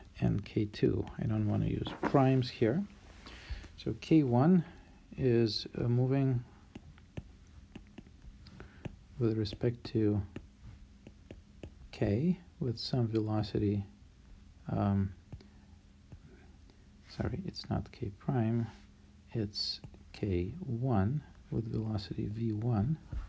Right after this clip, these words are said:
and K two moves with respect to K with some other velocity V two. Now,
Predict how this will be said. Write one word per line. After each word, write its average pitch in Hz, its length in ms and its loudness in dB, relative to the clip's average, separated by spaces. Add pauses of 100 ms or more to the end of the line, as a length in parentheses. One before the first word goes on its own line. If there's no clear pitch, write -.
(540)
and 107 380 0 (1900)
K 120 200 0
two 139 440 6 (1400)
moves 123 340 0
with 113 120 -2
respect 110 460 -2
to 123 160 -8
K 107 440 4 (240)
with 117 120 -4
some 117 260 -2
other 110 180 2
velocity 101 720 0 (220)
V 113 220 -4
two. 120 300 -2 (2250)
Now, 127 360 2